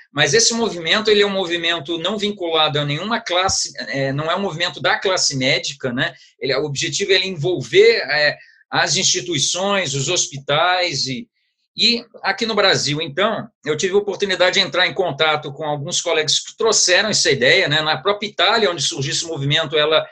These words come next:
esse colega cardiologista, ele se en-, ele, ele se envolveu com outros especialistas também, é, italianos e lançaram o movimento, né? Então, é uma iniciativa, assim,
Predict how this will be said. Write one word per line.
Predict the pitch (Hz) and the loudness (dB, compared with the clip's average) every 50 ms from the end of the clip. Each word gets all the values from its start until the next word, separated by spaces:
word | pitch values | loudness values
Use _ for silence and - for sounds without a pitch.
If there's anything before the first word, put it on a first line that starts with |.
| - _ _ _ _ - | -14 _ _ _ _ -4
esse | 139 135 - | -2 -2 -2
colega | - 165 165 165 170 165 | 0 2 2 2 2 2
cardiologista, | 170 156 139 147 175 175 165 135 127 170 208 202 - 196 | 0 0 0 0 0 2 2 2 2 2 2 2 2 2
ele | 180 175 170 | 2 2 0
se | - - | -2 -2
en-, | 202 190 180 - | -2 -6 -8 -12
ele, | - 156 151 151 156 - 160 | -12 -10 -10 -10 -10 -10 -8
ele | 160 - - - - _ | -6 -6 -8 -8 -12 _
se | - - - 208 | -10 -6 -6 -4
envolveu | 202 175 190 185 190 196 185 185 | 0 2 4 4 6 4 4 2
com | 190 196 | 0 0
outros | 226 240 233 - - | 0 2 2 0 0
especialistas | - - - - 214 196 - - 180 151 160 202 226 - - 190 - - | 0 0 2 4 4 4 6 4 2 2 0 0 0 0 0 2 0 0
também, | - 170 151 143 165 180 185 170 143 _ _ - _ _ _ _ | 0 -2 0 0 0 0 0 -4 -8 _ _ -20 _ _ _ _
é, | - 143 151 151 | -2 2 2 2
italianos | 156 - - 180 175 170 156 165 170 175 196 202 214 220 202 214 | 2 2 2 2 2 2 2 2 2 2 2 0 0 0 0 0
e | 226 226 | 2 2
lançaram | 240 247 240 240 - - 208 208 202 202 | 2 2 2 0 0 2 2 2 2 2
o | 202 | 2
movimento, | 202 202 190 214 208 202 175 151 131 127 - 135 | 0 0 0 2 2 2 2 2 0 0 -2 -2
né? | 127 135 147 147 | 0 0 0 0
Então, | 139 135 143 156 175 | 0 -2 -2 -4 -4
é | |
uma | 185 190 185 185 | -4 -4 -4 -4
iniciativa, | 185 185 185 185 - 190 170 - - 196 185 170 175 | -2 -2 -2 0 2 2 0 0 0 -2 0 0 0
assim, | 156 - - 190 180 160 139 | 0 0 0 0 -4 -6 -8